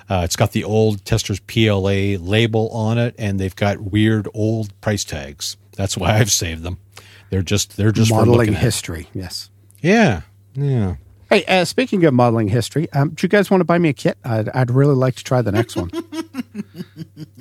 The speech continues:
Speaker 2: Uh, I'm, I'm not sure how new
Speaker 3: I've
Speaker 2: this
Speaker 3: heard the
Speaker 2: is.
Speaker 3: price. <laughs>
Speaker 2: Uh, yeah, I'm not sure how new this is, but oh
Speaker 1: I
Speaker 2: my
Speaker 1: haven't,
Speaker 2: gosh, was I
Speaker 1: I, I
Speaker 2: excited to
Speaker 1: haven't,
Speaker 2: see
Speaker 1: I
Speaker 2: this.
Speaker 1: haven't heard the price yet. So.
Speaker 2: Oh, you
Speaker 3: Okay.
Speaker 2: haven't heard the price
Speaker 3: I'll,
Speaker 2: yet?
Speaker 3: I'll tell you
Speaker 1: No.
Speaker 3: what. I'll buy, I'll,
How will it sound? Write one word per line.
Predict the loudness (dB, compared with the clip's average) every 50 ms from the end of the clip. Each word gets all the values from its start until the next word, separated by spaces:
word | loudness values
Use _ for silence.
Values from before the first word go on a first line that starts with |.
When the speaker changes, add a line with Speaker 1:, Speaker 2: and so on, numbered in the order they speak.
| -18 -18 -18 -18 -14 -8
Speaker 2:
Uh, | -4 -2 0 0 2
I'm, | 4 4 4 4 4 4
I'm | 4 6 6 8 6
not | 6 2 0 0
sure | 2 2 4
how | 4 4 4
new | 4 4 6
Speaker 3:
I've | 6 6
Speaker 2:
this | 6 4 4 4 2
Speaker 3:
heard | 2 2
the | 2
Speaker 2:
is. | 2
Speaker 3:
price. | 2 2 0 -2 -2 -4 -6 -6 -6 -8 -6
<laughs> |
Speaker 2:
Uh, | -6 -6 -4 -2 0
yeah, | 0 0 0 0 -2 0 0
I'm | 2 2 2
not | 2 0 0
sure | 0 0 0 2
how | 0 0 0
new | 0 0 0 0 0 0
this | 0 -2 -2 -2 -2
is, | -2 -2 -2 -4
but | _ -4 -4 -4 -4 _
oh | -2 0 2 2 2 2 2 2
Speaker 1:
I |
Speaker 2:
my | 2 2 2 0
Speaker 1:
haven't, | -2 -4 -4
Speaker 2:
gosh, | -4 -2 -2 -2 -4 -4 -6
was | -6 -6 -6
I | -4
Speaker 1:
I, |
I | -2 -2 -2
Speaker 2:
excited | -2 -2 0
to | 0
Speaker 1:
haven't, | 0 0 0 -2 -4
Speaker 2:
see | -4 -6 -8 -4
Speaker 1:
I | -4
Speaker 2:
this. | -4 -4 -6 -8
Speaker 1:
haven't | -8 -8 -6 -6 -4
heard | -4 -4 -4 -4
the | -6 -8
price | -8 -8 -8 -8 -8 -10 -12
yet. | -16 -18 -18 -20 _ _ _ _
So. | -18 -14 -6 0
Speaker 2:
Oh, | 2 2
you | 4
Speaker 3:
Okay. | 4 2
Speaker 2:
haven't | 0 0 0
heard | 0 -2 -2 -2
the | -4
price | -6 -4 -2 0 2 2
Speaker 3:
I'll, | 2 2
Speaker 2:
yet? | 2 2
Speaker 3:
I'll | 2
tell | 2 2 4 4
you | 4
Speaker 1:
No. | 4 4
Speaker 3:
what. | 4 2 0 -4 -8 -18 _ _ _ _ _ _ _ _ -2
I'll | 0 0 0
buy, | 0 0 -2 0 -2 -2 -2 -2
I'll, | 0 0 0 -2 -6 _